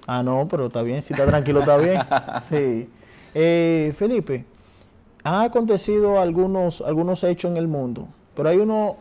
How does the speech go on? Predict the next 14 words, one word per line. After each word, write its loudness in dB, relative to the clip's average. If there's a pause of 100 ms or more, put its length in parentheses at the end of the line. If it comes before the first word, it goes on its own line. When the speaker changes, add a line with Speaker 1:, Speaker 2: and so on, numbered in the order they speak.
(160)
Speaker 1:
muy 0
interesante. -6 (1000)
Eh, 0
en 0
estos -2
meses -2 (240)
hubo 0
un 0
cambio -4 (800)
desde 0
la 2
Casa 0
Blanca. -2 (580)
Eh, 0